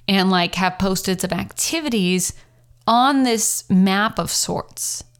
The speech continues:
Um, I mean, I'm no sort of cartographer, um, but I think,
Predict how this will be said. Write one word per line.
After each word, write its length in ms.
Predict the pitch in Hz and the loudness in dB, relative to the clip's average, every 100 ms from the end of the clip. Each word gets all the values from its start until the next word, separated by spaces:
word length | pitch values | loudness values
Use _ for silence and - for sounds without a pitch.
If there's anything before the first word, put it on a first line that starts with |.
| _ _ _ _ _ - | _ _ _ _ _ -2
Um, 340 | 180 170 165 - | 0 0 -2 0
I 80 | |
mean, 140 | 214 175 | 2 2
I'm 280 | 160 139 135 - - _ - | 0 -4 -6 -10 -20 _ 0
no 200 | 196 190 | 2 2
sort 460 | - - 196 185 | 2 0 2 2
of 260 | 180 156 - | 2 -2 -4
cartographer, 1080 | - 180 - 208 220 185 160 - 165 214 - _ - - - - | -2 -2 2 0 0 -2 -4 -2 -2 -2 -6 _ -20 -20 -20 -4
um, 560 | 180 180 170 165 151 - _ - | 0 2 2 2 -2 -4 _ -4
but 440 | 185 170 165 - _ _ _ _ _ - | 2 2 2 -4 _ _ _ _ _ -4
I 120 | 185 | -2
think, 280 | 254 226 | -2 -2